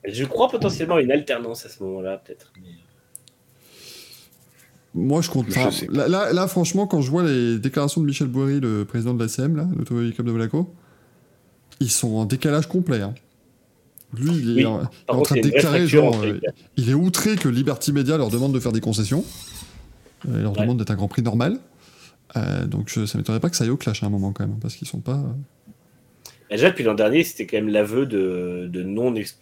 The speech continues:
Speaker 1: euh, de non, euh, comment dire, non, de, enfin, de, de l'aspect non exceptionnel du Grand Prix, de remettre les essais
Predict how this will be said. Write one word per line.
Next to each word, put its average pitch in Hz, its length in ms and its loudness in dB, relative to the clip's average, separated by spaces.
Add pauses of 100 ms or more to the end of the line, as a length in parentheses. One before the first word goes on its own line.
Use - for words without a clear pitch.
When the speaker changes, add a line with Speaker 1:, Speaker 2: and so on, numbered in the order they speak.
(100)
Speaker 1:
euh, 98 160 -6
de 92 120 -8
non, 107 380 -6
euh, 95 60 -8
comment 92 160 -10
dire, 92 200 -8
non, 107 140 -6
de, 104 140 -4
enfin, 92 240 -8
de, 82 160 -12
de 80 80 -12 (180)
l'aspect - 240 -8
non 113 180 -2
exceptionnel 101 460 -6
du 98 80 -6
Grand 92 140 -4
Prix, 170 160 -2
de 110 120 0
remettre 101 360 -2
les 90 120 -8
essais 120 380 -6